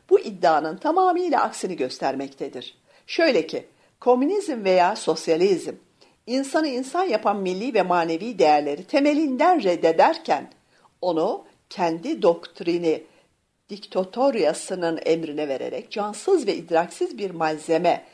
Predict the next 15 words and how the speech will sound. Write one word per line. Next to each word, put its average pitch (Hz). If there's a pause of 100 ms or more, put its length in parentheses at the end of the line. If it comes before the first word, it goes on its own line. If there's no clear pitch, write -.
(240)
bir 254
makine 277
parçası 160
olarak 151
kabul 156
edip 135 (360)
muamelesini 226
de 170
ona 311
göre 185
ifa 185
eylemektedir. 139 (680)
Kapitalist 247 (280)
doktrinde 196
ise -